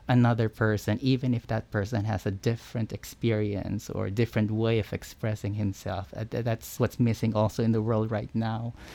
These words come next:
Whenever we put up these barriers because this person is different from me and hence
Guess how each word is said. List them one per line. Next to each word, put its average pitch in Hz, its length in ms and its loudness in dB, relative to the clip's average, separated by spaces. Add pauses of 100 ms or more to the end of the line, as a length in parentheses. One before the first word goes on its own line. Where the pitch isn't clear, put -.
(260)
Whenever 117 380 4
we 113 140 4
put 113 220 0
up 104 160 0
these 110 280 2
barriers 107 600 2
because 101 320 -2
this 110 180 0
person 110 480 0
is 98 360 -4 (200)
different 120 540 2
from 104 240 0
me 101 260 -4 (320)
and 117 160 2
hence 107 480 0